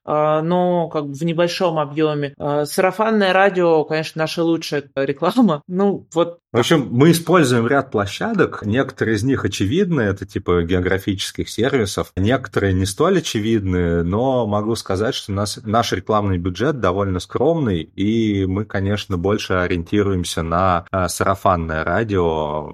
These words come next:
Speaker 2: для того, чтобы людям у нас понравилось, они о нас рассказали друзьям, а, запостили сторис, не знаю, вернулись сами и так далее.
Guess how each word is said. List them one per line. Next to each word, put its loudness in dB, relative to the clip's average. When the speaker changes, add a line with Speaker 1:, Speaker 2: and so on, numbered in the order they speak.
Speaker 2:
для -6
того, 2
чтобы -2
людям 0
у -2
нас -2
понравилось, 0
они -2
о 0
нас -2
рассказали -2
друзьям, -2
а, 0
запостили -2
сторис, 0
не -4
знаю, 0
вернулись 0
сами 0
и -6
так 0
далее. -2